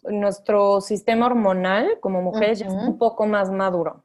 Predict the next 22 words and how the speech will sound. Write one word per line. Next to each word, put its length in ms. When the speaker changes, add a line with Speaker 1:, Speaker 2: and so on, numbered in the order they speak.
Speaker 1:
O 80
sea, 140
a 40
los 140
Speaker 2:
Ujú. 60
Speaker 1:
dieciocho 420
años 280
todavía 320
puede 360
que 100
no 200
haya 240
llegado 300
a 40
madurar 380
lo 80
suficiente. 680
Entonces, 300
Speaker 2:
Ujú. 80
Speaker 1:
si 120
ya 160
tienes 360